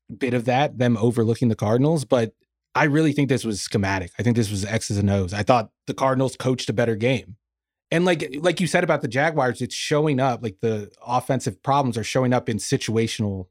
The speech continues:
uh, play calling. Like, that's what it is. They can't score in the red zone. Five red zone trips, one touchdown. That's why they lost the game.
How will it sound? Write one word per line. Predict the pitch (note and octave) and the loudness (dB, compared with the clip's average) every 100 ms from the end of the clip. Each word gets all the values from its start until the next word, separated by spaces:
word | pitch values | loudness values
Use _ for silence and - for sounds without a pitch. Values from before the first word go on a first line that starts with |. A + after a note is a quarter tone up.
| _ _ - | _ _ -8
uh, | A2+ G2+ | -8 -6
play | - C#3+ | 0 2
calling. | C#3+ F#2+ F#2+ F2 _ _ _ - | 2 -2 -4 -12 _ _ _ -8
Like, | B2+ | -4
that's | C3 C3 | 0 -2
what | - B2 | -2 -2
it | A#2 | 0
is. | C#3+ | 0
They | A#2 | -2
can't | A2+ C3 | -2 -2
score | - B2 | -2 -2
in | A#2 | 0
the | |
red | G#2 C#3+ | 2 2
zone. | B2+ G#2 | 0 0
Five | D3 D3+ D3 | 0 2 2
red | C#3+ | 0
zone | C3+ C3 | 0 -2
trips, | - B2 - | -2 -4 -2
one | A#2 A#2 | -2 -2
touchdown. | A2+ G#2 - G2 G#2 | -2 -8 -10 -12 -4
That's | B2+ C3 | -2 0
why | A#2+ | 0
they | A2+ | 0
lost | G#2 G2 - | 0 -4 -8
the | F#2 | -12
game. | F#2 F#2 | -12 -12